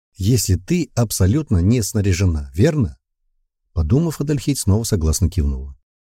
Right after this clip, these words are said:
И куда девали ту девочку-простушку, которая еще вчера так мило болтала, не замолкая своим очаровательным голоском? Секрет прост.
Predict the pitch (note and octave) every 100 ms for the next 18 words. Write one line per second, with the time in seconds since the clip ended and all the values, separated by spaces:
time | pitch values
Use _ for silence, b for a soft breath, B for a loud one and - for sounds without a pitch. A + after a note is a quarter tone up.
0 | - G2 - D#2+ G#2+ B2 F#2+ E2+ A2+ A2+
1 | F#2 - A2+ B2 A2+ E2+ A2 G#2+ - -
2 | - E2+ - C#3+ - _ _ _ _ _
3 | - A2+ F#3 F3 - D3+ D3+ D3 - G3
4 | F#3+ C#3+ D#3 D3+ A2+ G2+ F#2+ C3 C3+ C3
5 | A2 A2+ G2 F#2 F2 - B2+ C3 - F#2+
6 | F#2 F2 E2+ F2 A2 G2+ F#2+ E2 D#2+ -
7 | - C2+ - _ _ _ _ - - F#3
8 | G3 - F3 D3+ -